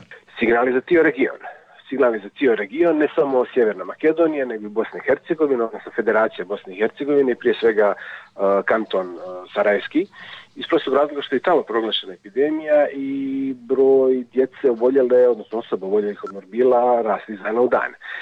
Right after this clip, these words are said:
kažem, alarm je za cijel region, ponajviše zbog toga što su morbili jako zarazna bolest, jako zarazna bolest koja ne poznaje granice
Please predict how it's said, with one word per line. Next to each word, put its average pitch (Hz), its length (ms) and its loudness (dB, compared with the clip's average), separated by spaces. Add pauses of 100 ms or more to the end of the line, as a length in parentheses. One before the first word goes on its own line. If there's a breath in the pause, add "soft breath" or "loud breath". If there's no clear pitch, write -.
(580 loud breath)
kažem, 165 320 2
alarm 165 300 4
je 139 80 0
za 131 80 -8
cijel 160 240 2
region, 151 680 0
ponajviše 143 400 0
zbog 120 160 -14
toga 147 220 -2
što 127 120 -10
su - 140 -10
morbili 131 320 2
jako 120 280 2
zarazna 85 480 -2
bolest, - 480 -20
jako 110 300 -4
zarazna 107 400 0
bolest 139 420 0
koja 117 220 -2
ne 107 120 -4
poznaje 117 480 0
granice 92 600 -4